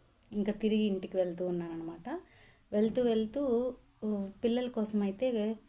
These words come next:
ఏదైనా చా-, స్నాక్ తీసుకెళ్దాము అనుకున్నాను. చాలా రోజుల నుంచి అయితే వాళ్ళు, ఆ, పిజ్జా అయితే అడుగుతూ ఉన్నారు. సరే అని చెప్పేసి పిజ్జా తీసుకొని ఇంకా స్టార్ట్ అయిపోయాను. ఇప్పుడు నేను వెళ్ళేది వచ్చేసి పెన్నా బ్రిడ్జ్.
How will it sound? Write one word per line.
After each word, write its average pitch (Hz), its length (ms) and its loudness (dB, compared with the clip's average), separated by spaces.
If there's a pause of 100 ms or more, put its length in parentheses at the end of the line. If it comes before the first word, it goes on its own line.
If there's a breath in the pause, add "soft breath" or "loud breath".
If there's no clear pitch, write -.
(360 soft breath)
ఏదైనా 196 380 2 (600)
చా-, 196 300 0
స్నాక్ 202 420 -2
తీసుకెళ్దాము 185 760 -2
అనుకున్నాను. 175 840 -4 (140)
చాలా 208 260 0
రోజుల 214 280 0
నుంచి 202 260 -2
అయితే 185 260 -4
వాళ్ళు, 180 480 -4 (680 loud breath)
ఆ, 185 260 -4 (100)
పిజ్జా 208 240 0
అయితే 196 220 -2
అడుగుతూ 185 340 -4
ఉన్నారు. 180 400 -2
సరే 196 280 -4
అని 185 180 -2
చెప్పేసి 185 520 -8
పిజ్జా 202 360 -2
తీసుకొని 196 640 -4 (600 soft breath)
ఇంకా 202 240 0
స్టార్ట్ 185 380 -4
అయిపోయాను. 185 560 -2
ఇప్పుడు 226 240 -6
నేను 214 260 4
వెళ్ళేది 220 360 2
వచ్చేసి 202 380 -4
పెన్నా 196 400 0
బ్రిడ్జ్. 190 320 -4